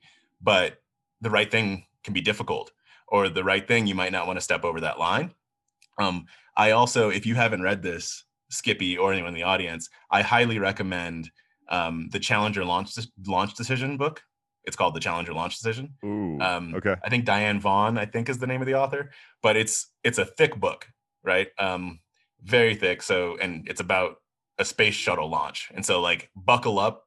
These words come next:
Speaker 1: and get <laughs> ready to, to read a lot of pages about this. Um, but it, but it's basically about, um, how teams can make decisions and get, and get caught up and not end up listening to,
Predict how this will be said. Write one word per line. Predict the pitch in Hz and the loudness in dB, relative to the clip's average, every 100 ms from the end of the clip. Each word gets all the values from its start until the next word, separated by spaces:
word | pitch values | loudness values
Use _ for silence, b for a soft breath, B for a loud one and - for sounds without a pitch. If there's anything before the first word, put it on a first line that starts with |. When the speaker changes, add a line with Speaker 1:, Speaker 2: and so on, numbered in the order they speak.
| - | -8
Speaker 1:
and | 90 87 | -8 -2
get | 98 | -2
<laughs> | 101 | 0
ready | 127 | 0
to, | 123 117 - 127 | 0 0 -2 -2
to | - 101 | -2 0
read | 110 117 123 | 0 2 4
a | |
lot | 101 98 | 4 2
of | - | 2
pages | 101 107 123 | -2 -2 -2
about | 135 143 | -2 0
this. | - 160 - B B B B | 2 0 -4 B B B B
Um, | - 104 | 0 2
but | 107 110 | 4 2
it, | - b - | 0 b 0
but | 107 | 0
it's | 101 | 2
basically | 120 139 - 117 | 2 2 0 0
about, | 95 90 90 87 - 82 | 0 0 0 -2 -4 -6
um, | 80 78 78 _ _ - | -4 -6 -8 _ _ -8
how | - 113 113 107 101 | 2 4 6 4 0
teams | - 160 147 92 87 92 - _ _ _ _ _ | -4 -2 -2 -2 -6 -12 -14 _ _ _ _ _
can | - 110 104 | 2 4 6
make | 101 95 - - | 4 2 -4 -4
decisions | 101 127 113 95 90 | 0 2 0 -2 -4
and | 90 | -4
get, | 92 85 - | -4 -4 -6
and | 98 92 | -6 -2
get | 92 - | -4 0
caught | 98 90 | 2 4
up | 113 - | 2 0
and | 87 90 | -2 0
not | 95 98 - | 2 2 0
end | 104 95 | -2 -2
up | 92 | -2
listening | 87 90 - 90 82 | -2 -4 -4 -4 -6
to, | 82 95 82 82 80 | -8 -8 -8 -8 -10